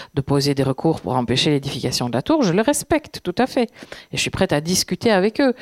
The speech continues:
C'est simplement cette espèce de, de, de rage que, euh, qui, qui est déclenchée tout de suite quand on, on essaye de parler de quelque chose qui ne soit pas une petite Toulousaine en brique rose. C'est compliqué.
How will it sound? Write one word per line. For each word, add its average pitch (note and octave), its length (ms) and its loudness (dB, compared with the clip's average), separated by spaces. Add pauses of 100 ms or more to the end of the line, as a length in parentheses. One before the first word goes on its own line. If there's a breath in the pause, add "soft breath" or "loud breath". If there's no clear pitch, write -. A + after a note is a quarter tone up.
(260 loud breath)
C'est - 140 -4
simplement D3 540 2
cette F3 180 -2
espèce F#3+ 400 0
de, D3 160 2
de, C3 240 2
de C3 120 0
rage B3 600 2 (380 loud breath)
que, - 140 0
euh, E3 420 2
qui, - 220 -6
qui - 160 0
est C#3 40 2
déclenchée C#3+ 640 0
tout - 120 -4
de - 60 -8
suite - 300 -2
quand - 260 -4
on, C#3 260 0 (360 loud breath)
on C#3 100 -2
essaye A3 240 2
de E3+ 80 0
parler F3 400 2
de G3+ 80 2
quelque D3+ 260 -2
chose G3+ 540 0 (1000)
qui G3 140 0
ne F#3+ 40 4
soit A#2 200 0
pas B3 380 2 (360 soft breath)
une F3+ 140 0
petite F#3+ 320 -2
Toulousaine D#3 680 2 (340 loud breath)
en F#3 120 2
brique A3 260 2
rose. F3 460 0 (520)
C'est - 120 -14
compliqué. G#3 760 -2